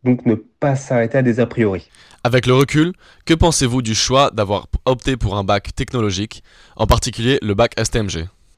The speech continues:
Speaker 1: Avec du recul, je dirais que réaliser un bac S T M G était un bon choix pour moi. Pourquoi ? Car premièrement, ça m'a permis d'avoir des enseignements plus proches du monde professionnel. Euh, je pense notamment au management, à la mercatique. Ça m'a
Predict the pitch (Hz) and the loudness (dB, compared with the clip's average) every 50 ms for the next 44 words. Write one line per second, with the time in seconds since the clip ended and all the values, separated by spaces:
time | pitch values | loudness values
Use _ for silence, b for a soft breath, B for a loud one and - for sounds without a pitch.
0 | _ _ - - 151 156 170 165 165 165 165 165 160 160 - - 180 190 190 180 | _ _ -4 -2 0 0 0 0 2 4 6 6 4 4 2 0 2 4 4 4
1 | - - 135 123 127 131 143 151 156 151 - 131 120 110 131 147 151 165 160 156 | 2 2 -2 -2 0 2 4 4 4 2 2 0 0 2 2 4 4 4 4 4
2 | 165 156 143 143 143 - - 139 131 - - 135 127 131 143 151 143 143 131 117 | 2 2 2 2 0 0 0 -2 -2 -2 0 0 0 0 0 0 0 0 -2 -2
3 | 113 107 110 131 139 139 135 - 139 120 117 - 127 123 127 127 131 139 147 160 | -4 -4 -2 -2 -2 -2 -2 -2 -2 -2 -2 -2 -2 0 2 4 4 4 4 2
4 | 170 170 _ _ _ _ - 131 120 - - 165 151 - 123 110 - - - 135 | 0 -4 _ _ _ _ -10 -10 -4 0 0 2 2 0 -2 -4 -6 -4 0 2
5 | 139 139 135 139 147 156 151 - 127 120 117 113 127 123 127 139 135 127 117 120 | 4 4 4 4 4 2 0 0 -2 -2 0 0 0 2 2 4 4 4 2 2
6 | 123 120 113 107 120 117 113 - 131 127 127 131 135 143 147 B B B B B | 2 2 2 0 0 0 0 0 2 2 4 4 4 2 0 B B B B B
7 | B _ - - 135 - - - - - 160 160 160 151 - - - - - 117 | B _ -6 -2 -2 -2 -2 -4 -2 0 2 2 2 0 -4 -12 -18 -10 -6 -2
8 | 113 131 135 131 - 151 - 147 135 - - 131 123 131 147 151 143 143 b b | -2 0 0 0 -2 -2 0 -2 -2 -2 -2 0 2 2 2 2 0 -4 b b
9 | b b b b b _ 117 110 107 - 123 113 110 - 120 110 120 117 117 120 | b b b b b _ -12 -10 -6 -4 -4 -4 -2 -2 -2 0 0 2 4 4
10 | 120 120 117 113 113 107 110 113 120 120 113 120 139 143 147 156 151 147 - - | 4 2 2 0 0 0 2 2 2 0 0 2 2 4 4 4 4 2 -2 -8
11 | - - - 107 107 110 113 107 - - 117 107 - - 151 156 - - b b | -10 -4 -2 0 2 2 2 0 0 -2 -4 -4 -2 -4 -4 -4 -6 -10 b b
12 | b b b b _ - 117 110 117 - | b b b b _ -2 0 0 0 -2